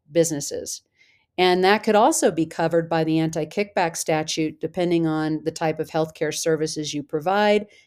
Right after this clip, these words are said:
and whether there's some federal or state funding involved somewhere in that process. Um, another little quirk about, um, Medicare, and if you're a business that might be owned by a physician assistant,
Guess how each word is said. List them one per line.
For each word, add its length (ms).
and 200
whether 300
there's 320
some 180
federal 400
or 120
state 400
funding 680
involved 680
somewhere 560
in 80
that 180
process. 720
Um, 200
another 420
little 280
quirk 480
about, 580
um, 460
Medicare, 1040
and 140
if 100
you're 220
a 40
business 600
that 240
might 260
be 240
owned 460
by 180
a 80
physician 540
assistant, 760